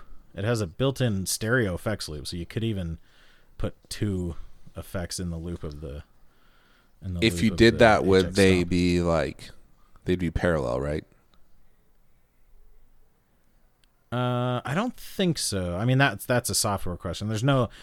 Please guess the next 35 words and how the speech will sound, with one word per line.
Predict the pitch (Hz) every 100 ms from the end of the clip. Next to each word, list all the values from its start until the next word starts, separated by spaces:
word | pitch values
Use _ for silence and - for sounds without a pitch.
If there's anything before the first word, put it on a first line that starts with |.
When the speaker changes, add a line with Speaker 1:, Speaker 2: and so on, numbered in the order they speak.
| -
Speaker 1:
there's | - 131
nothing | 165 151
inherently | 123 101 117 110 98
that | 95
would | 85
force | - 113 104
them | - 92
to | 87
be | 82
parallel. | 80 90 80 76 73 76 - _ - _ -
I |
th-, | 98 - - 104
if | 98 104
it | 110
lets | 107 120 -
you | 98
break | 82 104 -
'em | 98
up | 95 92
and | 85
put | 107
'em | 90
at | 85
different | 87 - 85
points | 101 90 -
in |
the | 165
chain | - 95 87 80
or |
whatever, | 80 73 71 73
then | 78
they | 80
could | 80 78
be | 80 78
Speaker 2:
Yeah. | 82 67 67